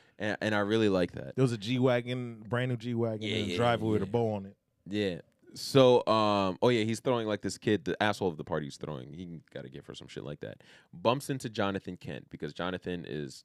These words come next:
Speaker 1: shocked that he sees Sarah, still shook. Um, spills, what I saw was a red cocktail on both of them.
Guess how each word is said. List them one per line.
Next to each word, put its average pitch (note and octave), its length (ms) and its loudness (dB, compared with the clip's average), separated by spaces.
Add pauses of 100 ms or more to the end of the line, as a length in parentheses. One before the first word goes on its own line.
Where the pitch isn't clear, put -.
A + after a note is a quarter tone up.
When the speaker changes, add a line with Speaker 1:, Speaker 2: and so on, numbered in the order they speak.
Speaker 1:
shocked E2 320 -2
that D2+ 120 -6
he E2 80 -8
sees E2 240 -12
Sarah, F2 400 0
still D2 300 -8
shook. - 400 -8 (500)
Um, - 480 -14 (100)
spills, A#2+ 760 -2 (520)
what A2 140 4
I C3+ 220 8 (260)
saw A#2+ 500 8
was F#2 140 0
a F2+ 80 4
red A#2 300 6
cocktail G#2 580 0 (240)
on F#2+ 180 -8
both F#2+ 220 6
of D#2+ 100 -6
them. C2+ 220 -6